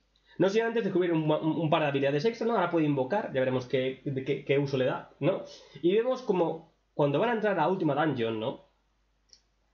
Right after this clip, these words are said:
Ya notan la presencia del enemigo. Según él, la espada es más fuerte que el slime, que juraría que es el bicho más fuerte que peleó, que peleó él. Así que es el enemigo más fuerte que, que vamos a pelear de momento. Eh, así que empiezan a doparse.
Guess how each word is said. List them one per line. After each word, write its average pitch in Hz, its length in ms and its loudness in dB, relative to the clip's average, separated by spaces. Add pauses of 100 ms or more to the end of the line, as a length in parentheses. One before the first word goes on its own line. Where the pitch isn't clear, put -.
(320)
Ya 233 400 0
notan 214 560 0
la 151 220 0
presencia 185 720 0
del 135 180 0
enemigo. 127 500 -4 (240)
Según 277 340 2
él, 320 60 -2
la 247 80 -2
espada 214 320 0
es 190 60 -2
más 190 140 0
fuerte 190 240 0
que 160 60 0
el 139 100 2
slime, 165 380 0
que 160 80 0
juraría 156 220 2
que 180 80 -2
es - 80 -2
el 151 120 2
bicho 165 220 0
más 151 160 0
fuerte 156 540 0
que 139 100 0
peleó, 131 460 0
que 139 80 2
peleó 123 380 2
él. 113 260 -6 (180)
Así 160 180 2
que 214 60 0
es 202 80 0
el 156 80 2
enemigo 165 280 2
más 147 100 -4
fuerte 180 180 -2
que, 143 80 2 (200)
que 139 60 2
vamos 143 200 2
a 135 40 -4
pelear 131 280 0
de 127 60 2
momento. 113 400 -4 (760)
Eh, 147 560 0
así 185 180 0
que 196 60 4
empiezan 170 200 0
a 147 60 2
doparse. 117 520 -2